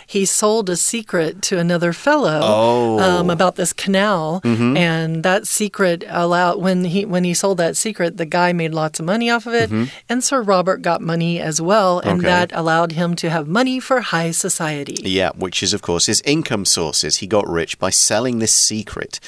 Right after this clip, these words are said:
Speaker 2: So, Miss Cheverly aims to blackmail him. If you blackmail somebody, you say, "I know your secret, and if you don't pay me money, I will tell the world." That is blackmail. It is a crime. You can get arrested for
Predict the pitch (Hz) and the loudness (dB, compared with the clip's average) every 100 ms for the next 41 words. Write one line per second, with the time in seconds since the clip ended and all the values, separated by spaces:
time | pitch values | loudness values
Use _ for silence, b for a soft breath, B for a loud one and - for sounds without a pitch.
0 | B B B - - 175 175 92 120 - | B B B -2 2 4 4 2 -2 -2
1 | 104 - - 87 85 92 110 - _ 92 | -2 -2 -2 -2 -2 -2 -2 -4 _ -2
2 | 101 104 98 - 104 101 123 160 - 120 | 0 0 -2 -4 -2 0 2 0 -4 -4
3 | 101 85 82 90 69 62 - 95 - 95 | -2 -2 -4 -6 -6 -14 -10 -8 -6 -6
4 | 104 104 131 131 131 131 - 135 135 139 | 0 0 0 0 2 2 0 2 2 0
5 | 120 101 - 104 - 120 175 156 139 110 | 0 0 2 0 0 0 2 2 2 0
6 | 104 - 95 - 95 - 90 87 113 127 | 0 0 -2 0 -2 0 -6 -4 0 2
7 | 110 - 143 175 156 135 113 110 104 - | 2 -2 0 0 2 2 2 0 -2 -4
8 | 87 92 104 - 95 90 85 85 85 95 | -2 0 0 -2 -2 -2 -2 -4 2 2
9 | 67 50 - B B B B 87 82 82 | 2 -4 -14 B B B B -4 -4 -4
10 | - 123 98 92 76 71 139 131 113 90 | -2 -2 -2 -6 -10 -4 0 2 0 -2
11 | - 80 78 117 95 - 90 82 - 80 | -4 -4 -2 -4 -4 -4 -4 -4 -4 -4
12 | - - 80 - 76 | -4 -6 -8 -8 -4